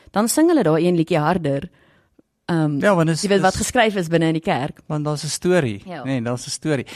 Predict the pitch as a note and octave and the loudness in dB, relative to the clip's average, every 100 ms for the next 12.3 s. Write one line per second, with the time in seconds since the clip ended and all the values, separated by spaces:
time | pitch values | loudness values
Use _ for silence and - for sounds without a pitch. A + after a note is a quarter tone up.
0 | - - - A#3 B3+ D#4 A#3 E3+ G3 F3 | -20 -8 -2 0 0 0 0 -2 -2 -4
1 | A#2 C#3 D#3+ D3+ C#3 F3 F3+ E3+ F3 F3 | 2 4 4 4 2 2 -4 -4 0 0
2 | F3 F3+ C#3+ C3+ C#3 B2 A#2+ C3 A#2+ B2+ | -2 -2 -2 -2 -2 -2 -2 -2 -2 -2
3 | B2+ C3+ A2+ G2 A2+ A2+ D3 - _ - | -4 -4 -2 -2 -2 -4 -6 -8 _ -20
4 | - - _ _ _ C4 B3 A#3 F#3+ G3 | -20 -20 _ _ _ 0 2 0 4 2
5 | A3+ B3+ - A3+ A3 - - - G3 F#3+ | 4 0 2 0 -2 -4 -8 -6 -4 -2
6 | F3+ F3+ G#3+ G#3 A#3 A3 G3+ A3 A3 G#3+ | -2 -4 -6 0 0 2 0 -2 -4 -2
7 | A3 G#3+ G#3 G3+ F3 F3 G3+ G3+ F#3+ G3 | -2 -2 -2 -4 -6 -4 -2 -2 -2 -4
8 | F#3+ - G3 F#3+ - - - G3 G3 G3 | -8 -6 -4 -4 -6 -14 -4 -2 0 0
9 | F#3 F#3 F3 E3 E3+ E3+ D#3+ D#3+ E3 F#3 | 0 0 -2 0 0 -2 -2 -4 -2 -2
10 | E3 D#3 - D#3+ D3+ D#3+ D#3+ A3 A#3 _ | -2 -2 -2 -2 0 -2 -2 -2 -2 _
11 | - - _ E3 D#3 D#3+ F#3 G3 F#3 F3+ | -20 -20 _ -2 -2 -2 -4 -2 0 2
12 | F3 D3 | 2 0